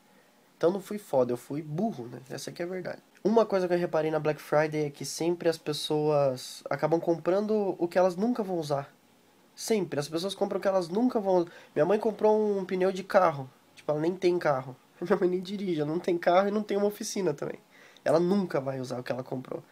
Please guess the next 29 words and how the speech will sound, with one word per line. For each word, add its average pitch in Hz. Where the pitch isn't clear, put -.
Seria 170
a 180
mesma 190
coisa 180
se 175
eu 175
comprasse 170
um 170
absorvente. 160
Ou 151
o 160
Lula 180
comprar 151
um 156
livro. 165
Ele 143
também 208
nunca 175
vai 131
usar 131
isso. -
Mas 170
o 175
que 214
me 214
faz 190
odiar 175
Black 165
Friday 156